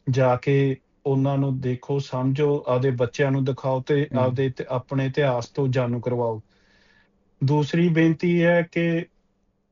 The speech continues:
Speaker 1: ਅਹ, ਪਿਛਲੇ ਸੁਰਖੀਆਂ 'ਚ ਵੀ ਆਈ ਹੈ ਮੂਵੀ ਚੜ੍ਹਦੀ ਕਲਾ।
Speaker 2: ਜੀ।
Speaker 1: ਉਹ ਵੀ ਕਿਤੇ ਨਾ ਕਿਤੇ ਤੁਹਾਡੇ ਕੋਲ ਟਾਈਮ ਹੈ ਤਾਂ ਦੇਖੋ, ਉਹ ਕਾਫੀ ਅੱਛੀ ਮੂਵੀ
Speaker 2: ਵਧੀਆ
Speaker 1: ਉਹਨਾਂ ਨੇ
Speaker 2: ਗੱਲ ਹੈ।
Speaker 1: ਜਿਹੜੀ ਬਣਾਈ ਹੈ।
Speaker 2: ਹੂੰ।
Speaker 1: ਜੀ।
Speaker 2: ਵਧੀਆ। ਚਲੋ,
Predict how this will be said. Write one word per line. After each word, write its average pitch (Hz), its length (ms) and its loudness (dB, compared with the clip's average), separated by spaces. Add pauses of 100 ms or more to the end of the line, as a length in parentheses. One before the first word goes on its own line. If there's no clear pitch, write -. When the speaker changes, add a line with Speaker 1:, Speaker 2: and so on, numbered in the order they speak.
(160)
Speaker 1:
ਅਹ, 135 380 2
ਪਿਛਲੇ 139 380 0
ਸੁਰਖੀਆਂ 143 460 -4
'ਚ 135 120 -6
ਵੀ 156 120 2
ਆਈ 135 240 2
ਹੈ 139 60 2
ਮੂਵੀ 135 440 0
ਚੜ੍ਹਦੀ 131 420 -2
ਕਲਾ। 131 300 0 (600)
Speaker 2:
ਜੀ। 104 180 -2 (400)
Speaker 1:
ਉਹ 160 200 4
ਵੀ 185 300 2 (100)
ਕਿਤੇ 160 260 2
ਨਾ 151 140 2
ਕਿਤੇ 143 540 0 (220)
ਤੁਹਾਡੇ 131 260 2
ਕੋਲ 143 200 -2
ਟਾਈਮ 135 340 -2
ਹੈ 127 60 -2
ਤਾਂ 143 160 -2
ਦੇਖੋ, 127 440 -4
ਉਹ 139 180 -6
ਕਾਫੀ 147 360 0
ਅੱਛੀ 143 200 -4
ਮੂਵੀ 127 140 2
Speaker 2:
ਵਧੀਆ 143 300 6
Speaker 1:
ਉਹਨਾਂ 135 160 4
ਨੇ - 60 0
Speaker 2:
ਗੱਲ 131 40 -2
ਹੈ। 117 60 -4
Speaker 1:
ਜਿਹੜੀ 127 200 -2
ਬਣਾਈ 117 480 -2
ਹੈ। 98 120 -10 (100)
Speaker 2:
ਹੂੰ। 101 440 -6 (100)
Speaker 1:
ਜੀ। 120 300 -2 (1040)
Speaker 2:
ਵਧੀਆ। 113 260 -4 (600)
ਚਲੋ, 139 240 4